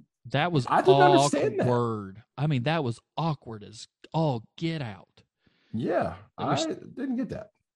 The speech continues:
Speaker 1: like, either start with, I hate to say it,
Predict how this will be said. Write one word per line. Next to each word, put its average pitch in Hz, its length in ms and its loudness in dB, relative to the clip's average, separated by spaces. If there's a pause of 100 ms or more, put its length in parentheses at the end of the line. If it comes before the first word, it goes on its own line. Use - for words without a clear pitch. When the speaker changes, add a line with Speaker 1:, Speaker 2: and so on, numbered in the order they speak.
(260)
Speaker 1:
like, 151 200 -4
either 175 440 -2
start 156 500 -4
with, 190 180 -8 (1800)
I 113 160 -18
hate 117 220 -12
to - 60 -14
say 131 200 -4
it, 110 120 -8